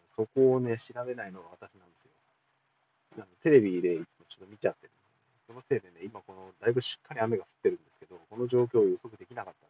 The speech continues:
ていうところにね、えー、だいぶ困っております。<laughs> はい。あの、この音声収録してるんですけど、周り雨音がすごいんですけど、入ってるかどうかはわかりませんが、気にせずずっと喋り続けております。喋り続けております。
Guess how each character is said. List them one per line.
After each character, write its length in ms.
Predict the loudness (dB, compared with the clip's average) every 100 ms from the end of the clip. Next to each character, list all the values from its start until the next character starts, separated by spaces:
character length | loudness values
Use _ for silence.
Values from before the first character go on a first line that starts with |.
| _
て 60 |
い 20 | _
う 40 |
と 80 | -20
こ 100 | -20
ろ 60 |
に 60 | _ _
ね、 80 | _ _ _ _ _ _ -20
え 360 | -20 _ _ -8
ー、 60 | -4
だ 40 |
い 60 | -2
ぶ 240 | -2 -4 _ _ _ -12
困 160 | 0 0
っ 60 |
て 80 | 0
お 20 |
り 80 | -20 _
ま 60 |
す。 200 | -20 -20 _ -18
<laughs> 200 | -14 0
は 120 | 0 0
い。 100 | -12 _ _ _ _ _ -20
あ 60 |
の、 320 | -20 -20 -20 -4
こ 80 | 0
の 160 | 2 2
音 60 |
声 340 | 0 0 0 -2
収 160 | -2
録 200 | -2 -2
し 60 | 0
て 100 | 0
る 100 | 0
ん 60 |
で 80 | -6
す 80 | -16
け 60 | -16
ど、 60 | -2
周 140 | 0
り 80 | 0
雨 180 | 0 0
音 220 | 2 2
が 80 | 2
す 120 | 2
ご 120 | 2
い 60 | 2
ん 20 |
で 80 | -4
す 80 | -20
け 80 |
ど、 160 | -20 -20 _ _ _
入 120 | -18
っ 20 | -14
て 120 | -12
る 60 |
か 80 | -6
ど 100 | -6
う 40 | -4
か 100 | -6
は 60 |
わ 80 | -10
か 80 | -16
り 60 |
ま 100 | -20
せ 120 | -20 -20
ん 80 |
が、 80 | -20 _
気 60 | -14
に 80 | -4
せ 100 | -4
ず 60 |
ず 160 | 0 -2
っ 40 |
と 220 | -2 -4 -4
喋 20 |
り 60 | -4
続 180 | -4 -8
け 80 |
て 80 | -16
お 60 | -20
り 60 |
ま 80 | -20 _ _ _ _ _ _ _ -16
す。 160 | -8
喋 140 | 0 0
り 120 | 0
続 220 | -8 -4
け 140 | 2 2
て 140 | 2
お 80 | -4
り 100 | -10 -20
ま 100 | -20
す。 160 | -20